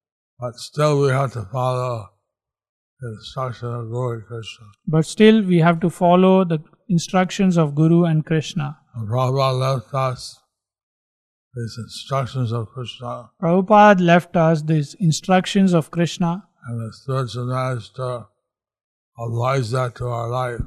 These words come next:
Speaker 2: And spiritual master applies that to our life.
Speaker 1: And this way, we can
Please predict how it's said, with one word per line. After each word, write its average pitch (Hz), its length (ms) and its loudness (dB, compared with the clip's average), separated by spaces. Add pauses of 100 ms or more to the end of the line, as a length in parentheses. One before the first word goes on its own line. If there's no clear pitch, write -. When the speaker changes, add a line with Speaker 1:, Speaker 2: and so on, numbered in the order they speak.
(120)
Speaker 2:
And 165 340 -4 (100)
spiritual 196 560 4
master 175 400 6
applies 170 480 4
that 170 300 6
to 175 100 4
our 156 200 4
life. 147 380 0 (680)
Speaker 1:
And 117 160 -8
this 139 260 -4
way, 131 320 -4
we - 1120 -20
can 123 120 -10